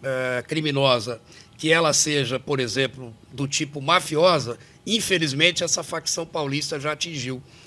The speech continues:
Vou mencionar alguns, né? O primeiro deles é a ausência do Estado.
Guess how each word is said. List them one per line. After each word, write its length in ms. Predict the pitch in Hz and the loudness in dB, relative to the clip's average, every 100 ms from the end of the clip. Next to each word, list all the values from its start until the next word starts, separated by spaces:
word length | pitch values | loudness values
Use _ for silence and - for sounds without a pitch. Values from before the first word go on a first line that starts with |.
| - | -6
Vou 160 | 131 | -2
mencionar 460 | 151 151 147 156 156 | 0 0 -2 -2 0
alguns, 480 | 165 147 156 143 - | 0 -2 -6 -6 -4
né? 220 | 139 185 - - - - | -2 -2 -6 -20 -20 -8
O 20 | |
primeiro 340 | 127 143 147 | 0 4 4
deles 320 | 127 147 139 | 6 4 4
é 60 | 131 | 2
a 40 | |
ausência 420 | 127 104 135 131 95 | 0 2 0 0 -2
do 80 | 151 | -2
Estado. 480 | - 147 147 143 | 0 2 0 0